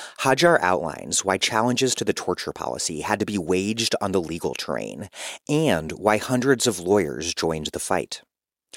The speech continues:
Drawing on extensive interviews with key participants, her own experiences reporting from Guantanamo, and her deep knowledge of international law and human rights, Hajar reveals how the ongoing fight against torture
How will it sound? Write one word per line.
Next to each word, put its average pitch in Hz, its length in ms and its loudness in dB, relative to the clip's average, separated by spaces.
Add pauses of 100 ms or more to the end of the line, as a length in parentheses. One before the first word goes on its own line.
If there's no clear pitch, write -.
(380)
Drawing 117 460 4
on 131 120 2
extensive 95 600 2
interviews 76 540 -4
with - 120 -10
key 92 200 -6
participants, - 960 -2 (400)
her 110 260 -4
own 135 220 6
experiences 78 920 -2
reporting 85 480 0
from 80 160 -6
Guantanamo, 76 840 -4 (420)
and 101 460 4
her - 180 -4
deep 107 280 -4
knowledge 80 400 2
of - 80 -4
international 82 640 0
law 69 280 -4
and 73 100 -8
human 76 260 -6
rights, 82 520 0 (420)
Hajar 85 600 0 (140)
reveals 120 420 4
how 131 80 2
the 120 140 4
ongoing 127 460 2
fight 87 320 0
against 76 320 -2
torture - 560 -4